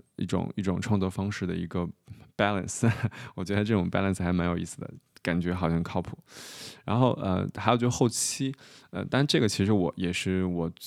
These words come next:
不擅长的，比如说，嗯，对于整个的播客的背景音乐的选择，包括后期剪辑去掉一些这个废话，包括把亮点往前提，呃，包括 show note，把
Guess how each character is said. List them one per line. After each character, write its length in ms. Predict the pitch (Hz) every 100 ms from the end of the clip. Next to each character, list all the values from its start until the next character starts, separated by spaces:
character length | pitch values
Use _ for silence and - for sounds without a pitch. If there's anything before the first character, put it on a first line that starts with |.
| - -
不 100 | 95
擅 180 | 101
长 220 | 92 - -
的， 60 |
比 120 | 82
如 120 | 85 87
说， 440 | 98 92 95 -
嗯， 420 | 90 87 85 85 87 _ - - _ _ _ -
对 240 | 104 95
于 200 | 87 87 -
整 240 | 90 85
个 220 | 82 98 92
的 160 | 92 92 - _ _ _ _
播 120 | 101
客 240 | 101 - 92
的 220 | 90 90 90
背 120 | 104
景 80 | 87
音 80 | 92
乐 220 | 107 104
的 80 | 95
选 220 | 87 80
择， 300 | 78 85 85
包 180 | 82 95
括 200 | - 90
后 200 | - 90
期 140 | -
剪 220 | 90 82
辑 120 | 80 82
去 180 | -
掉 180 | 92 85
一 40 | 85
些 220 | - 87
这 220 | 90 85
个 120 | 85
废 200 | 87 98
话， 320 | 95 104 - - - - - -
包 120 | 98
括 160 | 104 92
把 200 | - -
亮 260 | 113 104
点 200 | 87 85 - -
往 200 | - 82
前 180 | 90 95
提， 540 | 104 - - 85 95 110 - - - -
呃， 200 | 95 85
包 160 | 95 98
括 100 | 90
show 220 | - 95
note， 340 | 101 92 87
把 200 | 78 -